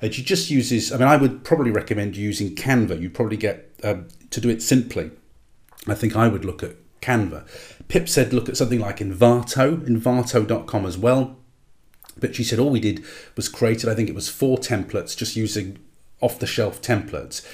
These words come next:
and then it was a case of laying out the book covers and just making it all look nice and choosing the fonts and things like that. So it, it's not a complicated thing to do, and in actual fact,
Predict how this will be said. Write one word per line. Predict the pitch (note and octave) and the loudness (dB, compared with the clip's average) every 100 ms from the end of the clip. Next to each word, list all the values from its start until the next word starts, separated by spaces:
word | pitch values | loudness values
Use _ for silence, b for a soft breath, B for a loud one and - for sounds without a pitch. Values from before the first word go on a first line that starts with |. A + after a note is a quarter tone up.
| B B | B B
and | G#2+ | 0
then | A2+ | 0
it | A2 | 0
was | G#2+ F#2 | -2 -4
a | |
case | - G2+ F2 G#2+ | -2 -2 -2 -4
of | F#2 | -2
laying | G#2 G#2 G2 | -2 0 0
out | G2 - | -4 -6
the | |
book | G2+ - - | -8 -10 -8
covers | - F2+ F2+ | -8 -6 -6
and | E2+ | -8
just | E2+ - | -10 -8
making | F#2 G2+ F#2+ | -8 -6 -6
it | |
all | F2+ F#2 | -6 -8
look | F2 G2 | -8 -8
nice | F#2 F2 - | -8 -8 -10
and | F2 | -8
choosing | A2 F2 F2 | -6 -6 -6
the | |
fonts | - G#2+ E2+ - | -6 -6 -6 -10
and | E2 | -12
things | F#2 F2 | -10 -8
like | F#2+ E2+ | -10 -10
that. | F#2+ E2+ B B B | -10 -12 B B B
So | - B2+ B2 | 2 4 4
it, | - D3+ D#3+ | -2 -8 -6
it's | A#2+ - | -4 2
not | D3+ | 2
a | E3 | 2
complicated | - E3 - A#2+ A#2+ A2+ G#2+ | 2 2 2 0 0 0 -4
thing | A2 F#2+ | -4 -6
to | F#2 | -4
do, | A#2+ | 0
and | G#2+ | 2
in | A2+ | 4
actual | E3 E3 - G#2 | 2 2 -2 -4
fact, | - F3 G#2+ E2+ - - | -2 -2 -2 -4 -12 -16